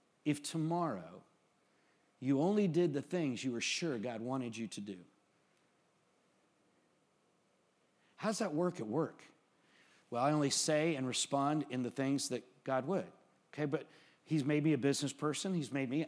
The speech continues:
personally a decision scientist. There's a lot I know. Does that mean I still can't pray? Does that mean I still can't listen? In fact, I have a testimony that I give to business people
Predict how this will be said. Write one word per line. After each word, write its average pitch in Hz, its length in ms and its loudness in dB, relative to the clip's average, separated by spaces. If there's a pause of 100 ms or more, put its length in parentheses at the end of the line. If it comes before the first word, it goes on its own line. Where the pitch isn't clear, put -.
personally 151 420 -4
a 120 60 -2
decision 127 440 -2
scientist. 143 540 -2 (260)
There's 131 180 0
a 139 60 2
lot 135 180 4
I 131 100 2
know. 143 280 2 (300)
Does 131 160 -4
that 143 100 -2
mean 147 160 0
I 139 80 -2
still 143 220 -2
can't 117 260 -8
pray? 131 200 -8 (560)
Does 127 120 -4
that 127 140 -6
mean 131 120 -2
I 123 40 -6
still 131 260 -4
can't 117 300 -8
listen? 131 260 -2
In 123 60 -4
fact, - 320 0 (320)
I 147 140 6
have 143 220 2
a 131 140 2 (160)
testimony 139 560 0
that 120 160 0
I 120 80 0
give 123 220 0
to 120 80 -4
business 151 340 2
people 117 400 -4